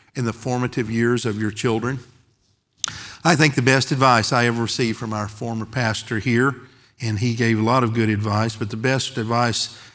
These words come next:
that he ever gave me, I think he gave to many of the couples in this church, 'cause I heard him do it. He said, "Choose your children's friends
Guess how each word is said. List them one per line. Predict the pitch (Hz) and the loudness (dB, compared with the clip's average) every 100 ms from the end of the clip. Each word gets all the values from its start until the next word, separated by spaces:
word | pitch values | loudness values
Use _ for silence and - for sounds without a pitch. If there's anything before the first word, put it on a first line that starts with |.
| _ | _
that | 117 | -4
he | 113 | 0
ever | 127 117 | 2 2
gave | 117 120 110 | 4 4 4
me, | 131 123 | 2 0
I | |
think | 101 135 120 | 0 -4 -2
he | 127 | -2
gave | 120 120 113 | 0 -2 -2
to | 113 | -6
many | 110 120 120 | -4 -2 -2
of | 107 | -2
the | 110 | -6
couples | - 113 104 113 | -6 -8 -6 -6
in | 113 110 | -4 -2
this | 107 | -4
church, | - - 117 120 | -4 -2 -2 -2
'cause | 110 | -4
I | 107 | 0
heard | 117 110 | 0 0
him | 104 | 0
do | 131 127 | 2 2
it. | 110 - - _ _ _ _ _ - | 0 -6 -20 _ _ _ _ _ -2
He | 143 | 0
said, | - 143 120 | 4 4 4
"Choose | - 185 190 185 | 2 4 4 4
your | 151 135 | 4 2
children's | 127 - 180 180 170 180 175 - | 0 2 4 4 4 2 2 0
friends | - 147 113 104 113 117 - - | 0 2 2 2 0 -2 -4 -6